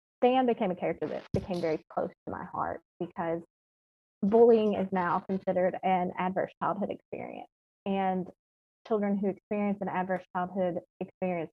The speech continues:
are typically at a higher risk of either, um, attempting or completing suicide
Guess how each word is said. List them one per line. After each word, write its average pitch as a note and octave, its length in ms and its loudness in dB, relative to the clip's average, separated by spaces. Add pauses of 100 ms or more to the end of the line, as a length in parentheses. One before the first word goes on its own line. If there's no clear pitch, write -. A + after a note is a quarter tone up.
(120)
are F3 300 0 (160)
typically F#3+ 800 -4 (440)
at F#3+ 100 4
a F3+ 220 2
higher G3 400 0
risk F3+ 240 -2 (300)
of E3+ 260 0 (120)
either, F3 540 0
um, E3+ 340 -6 (580)
attempting F#3 580 -2
or F3+ 100 -2
completing F#3+ 540 0 (120)
suicide F#3+ 540 -6